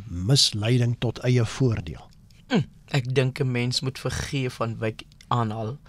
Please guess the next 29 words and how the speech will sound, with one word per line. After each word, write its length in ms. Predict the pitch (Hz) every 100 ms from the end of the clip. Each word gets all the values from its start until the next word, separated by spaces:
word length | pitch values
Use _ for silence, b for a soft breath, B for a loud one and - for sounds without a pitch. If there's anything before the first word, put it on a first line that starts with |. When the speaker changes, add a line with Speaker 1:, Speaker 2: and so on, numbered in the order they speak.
| B B
Speaker 1:
Ja. 180 | 131 110
Speaker 2:
Ek 120 | 113
dink 200 | 131 127
dit 120 | 120
is 160 | 113 -
tog 240 | - -
waar. 400 | - 110 127 - - -
Dis 200 | 123 120
'n 100 | 127
baie 280 | 113 117 131
eksakte 680 | 127 117 104 120 - - 190
en 180 | 143 120
korrekte, 640 | - 127 120 120 - 117
eh, 140 | - 113
beskrywing. 800 | 113 - - - 107 104 113 123 - B B B B B B
Speaker 1:
Daar's 240 | - 175 190
mense 420 | 143 208 208 208
wat 180 | 165 160
sê, 340 | - 175 160
Trevor, 400 | 139 120 120 127
dat 200 | 117 110
in 100 | 123
sommige 360 | - 175 208 185
gevalle 420 | 135 - 131 127
jy 120 | 113
die 160 | 117 117
waarheid 480 | 90 101 123 131 -
moet 140 | 117
vermy. 600 | - 113 87 78 90 101